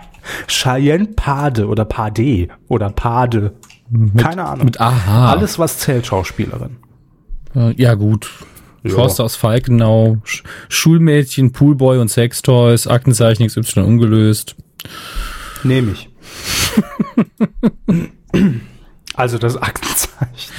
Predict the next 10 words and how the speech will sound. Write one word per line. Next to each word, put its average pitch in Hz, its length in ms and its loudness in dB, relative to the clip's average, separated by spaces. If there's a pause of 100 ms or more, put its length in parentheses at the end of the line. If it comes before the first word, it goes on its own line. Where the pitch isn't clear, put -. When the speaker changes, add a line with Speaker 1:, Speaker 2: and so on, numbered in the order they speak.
(260)
Speaker 2:
Muss 110 100 2
ich - 80 -4
aber 110 120 4
mal 104 180 4
gerade 113 340 2
schauen. 120 500 2 (840)
Wen 98 180 2
hat 120 140 2
sie 131 120 2
denn? 117 220 2